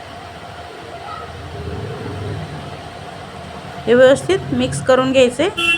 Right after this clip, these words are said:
तुम्ही जर चिवडा मसाला टाकणार असताल तर याच्यातच टाका आणि व्यवस्थित याला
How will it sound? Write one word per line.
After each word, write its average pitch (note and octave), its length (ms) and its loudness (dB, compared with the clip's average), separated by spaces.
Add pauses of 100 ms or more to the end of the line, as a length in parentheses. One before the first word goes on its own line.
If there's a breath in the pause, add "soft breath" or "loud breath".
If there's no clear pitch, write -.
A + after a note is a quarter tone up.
(3500)
तुम्ही D#4 160 8
जर E4 120 6
चिवडा E4 320 6
मसाला E4 300 6
टाकणार D4 340 4
असताल D4+ 300 4
तर D4 80 8
याच्यातच C#4+ 460 8
टाका C4+ 280 4 (1300)
आणि A#3 240 4
व्यवस्थित B3+ 440 4
याला C4 180 4